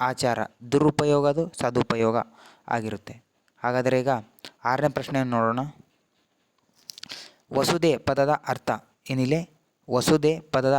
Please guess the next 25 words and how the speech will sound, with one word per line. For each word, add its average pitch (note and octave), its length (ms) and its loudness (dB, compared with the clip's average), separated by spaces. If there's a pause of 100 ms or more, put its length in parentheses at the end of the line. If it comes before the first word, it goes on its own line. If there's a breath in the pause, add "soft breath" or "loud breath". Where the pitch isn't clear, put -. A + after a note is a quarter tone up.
ಅರ್ಥ, A#2 240 -4 (280)
ವಸುದೆ A#2+ 560 -2
ಅದು A2 320 -10
ದೇ A#2 180 -6
ತಪ್ಪಾಗಿದೆ A2 500 -10
ನೋಡಿ. G#2 360 -12 (1500 loud breath)
ಏನಿದೆ C3+ 300 2
ವಸುದೆ, C#3 800 0 (320 soft breath)
ವಸುದೆ D3+ 680 0
ಪದದ C3+ 260 2
ಅರ್ಥ B2+ 300 -2
ಅಂತ B2+ 140 -4
ಕೇಳಿದ್ದಾರೆ A2+ 400 -4
ಇಲ್ಲಿ. B2 160 -4
ವಸುದೆ C3+ 360 -2
ಪದದ B2+ 340 0
ಅರ್ಥ A2 220 -6 (380 loud breath)
ಹೆಣ್ಣು, C3+ 680 0
ನದಿ, B2+ 380 0
ಭೂಮಿ, B2+ 440 0 (100)
ಅಮೃತ. B2 360 -2 (440 loud breath)
ವಸುದೆ D3+ 280 0
ಪದದ C3+ 340 0
ಅರ್ಥ B2+ 280 -2
ಭೂಮಿ. B2 500 -4